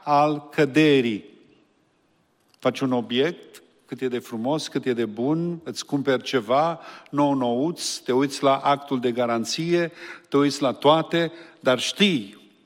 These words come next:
că mașina pe care ai dat cincizeci de mii sau optzeci de mii sau nu știu câte zeci de mii ai dat,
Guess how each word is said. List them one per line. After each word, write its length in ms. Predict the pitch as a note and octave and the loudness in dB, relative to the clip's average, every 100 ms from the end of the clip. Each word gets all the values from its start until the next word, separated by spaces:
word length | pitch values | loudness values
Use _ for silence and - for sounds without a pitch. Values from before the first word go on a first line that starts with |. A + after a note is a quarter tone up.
| _ _ _ _ _ _ _ _ | _ _ _ _ _ _ _ _
că 120 | - A2 | -8 -2
mașina 580 | B2 A#2 - F#3 D#3+ | -2 0 0 2 2
pe 120 | C#3 C3 | 2 0
care 220 | C#3+ C3 | 0 0
ai 80 | C3 | 2
dat 300 | D3 C#3+ - | 2 2 -2
cincizeci 460 | - E3 C#3+ C#3 | -2 0 0 -2
de 140 | B2 B2+ | 0 0
mii 240 | C#3 C3 | 0 0
sau 280 | - A2+ C3+ | 0 2 2
optzeci 340 | C#3+ C3+ C3+ | 2 -2 -4
de 120 | B2 | -2
mii 280 | B2 C3 C3 | -2 0 -2
sau 220 | G2+ G#2 | -4 -8
nu 200 | G#2 C#3+ | -4 -4
știu 160 | E3+ D3 | -2 -4
câte 360 | C3+ C#3 C3 G#2 | -6 -4 -4 -6
zeci 300 | F2+ C3 C3+ | -2 0 0
de 120 | A2 | -2
mii 220 | A#2+ B2+ A#2+ | -2 0 0
ai 120 | G#2 | -2
dat, 460 | A2 D3+ D#3 - | 0 0 -2 -14